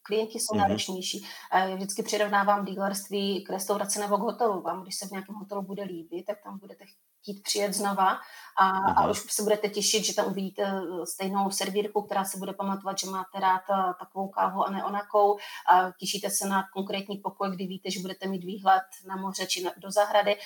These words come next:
Speaker 1: a už tam jdete s nějakou očekávanou mírou jistoty. A já si myslím, že v těch službách ta očekávaná míra jistoty, eh, je taky důležitá, protože víte, že dostanete
Speaker 2: Mhm.
Speaker 1: standard služeb a za ten si,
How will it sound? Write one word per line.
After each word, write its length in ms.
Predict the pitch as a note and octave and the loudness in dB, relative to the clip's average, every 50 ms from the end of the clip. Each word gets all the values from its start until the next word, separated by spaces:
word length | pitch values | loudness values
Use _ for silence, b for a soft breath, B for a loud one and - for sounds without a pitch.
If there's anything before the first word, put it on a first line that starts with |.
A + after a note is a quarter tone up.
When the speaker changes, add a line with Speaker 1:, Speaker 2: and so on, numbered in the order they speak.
| B B B _ - | B B B _ 4
Speaker 1:
a 160 | G3 F#3+ - | 6 6 6
už 100 | G#3 - | 4 0
tam 120 | - G#3+ G3+ | 0 0 0
jdete 180 | G#3 G3+ G#3+ | 0 0 -2
s 60 | G#3 | -2
nějakou 420 | - G3+ G3 G3+ G3+ - G#3 G3+ G3 | -2 -2 -2 -2 2 4 4 4 4
očekávanou 640 | - G3 - - - - G3+ G3+ G3+ G#3 G#3 G3+ G3+ | 2 -2 -4 -4 -2 2 4 4 4 4 4 2 0
mírou 300 | G3+ G3+ G3 G3+ G3 G3 | 0 0 0 2 2 0
jistoty. 500 | F#3+ F#3+ - - G3 F#3+ G3 - - b b b b b b - - | 0 -2 -4 -4 -4 -6 -6 -8 -12 b b b b b b -6 0
A 300 | - F#3 F#3 F#3+ F#3+ F#3 | 2 4 4 6 6 4
já 100 | - G3 | 4 2
si 140 | G3 G3 G3 | -2 -4 -2
myslím, 180 | G3 G3 G#3 G#3 | -2 -2 -2 -2
že 100 | G#3+ G#3 | -2 -2
v 60 | G3+ | 0
těch 140 | - G#3+ - | 0 -2 0
službách 440 | - A3 G#3+ G#3+ F#3+ F#3+ F#3+ - - | 0 0 0 2 4 4 4 4 0
ta 60 | G3+ | -8
očekávaná 460 | - - - - - F#3+ F#3+ F#3+ G3 | -10 -8 -10 -6 -4 -2 -2 -2 -2
míra 260 | G3 F#3+ F#3+ G3 F#3+ | -2 -2 -2 -2 -2
jistoty, 720 | F#3 G3 F#3+ - - - F#3+ G3 - G#3+ G#3+ G#3+ A3 G#3+ - G3+ | -2 -2 -2 -4 -6 -6 -8 -4 0 4 4 4 4 4 2 2
eh, 200 | G3+ G3 G3 G3 | 2 2 2 0
je 80 | F3+ F#3 | -2 -2
taky 260 | - G3 - - F#3+ | -4 -6 -10 -8 -6
důležitá, 400 | F3+ G3 G3 G3+ G3+ G#3+ - G#3 | -6 -4 -4 -4 -2 2 4 4
protože 300 | G#3 G#3 - - F#3 - | 4 4 0 -8 -6 -6
víte, 200 | F#3 F#3+ - F#3+ | -6 -6 -6 -6
že 100 | F#3 - | -6 -6
dostanete 380 | - - - - F#3 - - F2+ | -6 -6 -6 -4 -4 -2 -2 -2
Speaker 2:
Mhm. 120 | - - | -2 2
Speaker 1:
standard 340 | F#3 G3 G3+ G3+ G3 G3 - | 4 6 6 6 4 4 0
služeb 340 | - F3+ F#3+ F3+ G#3+ G#3+ A3 B B B B - | -6 -6 -2 2 2 2 2 B B B B 0
a 60 | G3+ | 2
za 80 | G#3+ A3 | 2 2
ten 180 | A3 A#3+ A#3+ | 2 0 0
si, 320 | A#3+ - A#3+ A#3+ A3+ - | 2 4 4 4 4 2